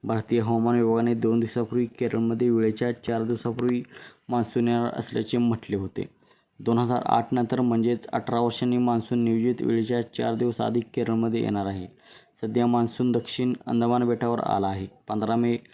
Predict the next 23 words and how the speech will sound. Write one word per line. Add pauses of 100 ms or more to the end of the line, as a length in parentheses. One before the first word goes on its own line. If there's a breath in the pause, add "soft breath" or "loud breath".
(320 loud breath)
नंतर
त्याची
प्रगती
वेगाने
होणार
आहे.
त्यानंतर
तो
दक्षिण
अरबी
समुद्रात
प्रवेश
करेल (500 loud breath)
आणि
श्रीलंकेचाही
काही
भाग, (560 soft breath)
दक्षिण
बंगाल
उपसारा-,
उपसागराचा
काही
भाग,